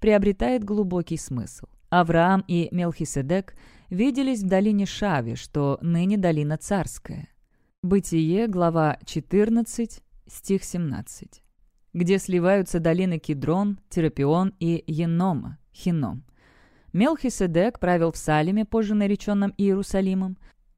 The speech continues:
Древний израильский псалмопевец использовал эти слова как синонимы. «И было в Салеме жилище его и пребывание его на Сионе».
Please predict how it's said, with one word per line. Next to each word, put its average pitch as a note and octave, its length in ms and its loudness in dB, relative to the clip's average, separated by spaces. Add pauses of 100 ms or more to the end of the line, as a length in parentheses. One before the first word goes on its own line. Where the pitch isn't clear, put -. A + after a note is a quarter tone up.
(140)
Древний A#3+ 500 2
израильский G#3+ 560 0
псалмопевец G3+ 880 -2
использовал A3+ 640 -2
эти G3+ 140 -2
слова F#3 340 -2
как F#3+ 220 -4
синонимы. F#3 680 -4 (200)
«И A3 140 0
было B3+ 320 -2
в - 60 -18
Салеме G3+ 420 0
жилище F3+ 680 -2
его D3+ 160 0
и C#3+ 80 0
пребывание E3+ 720 -2
его E3+ 520 -2
на E3+ 180 -4
Сионе». - 600 -6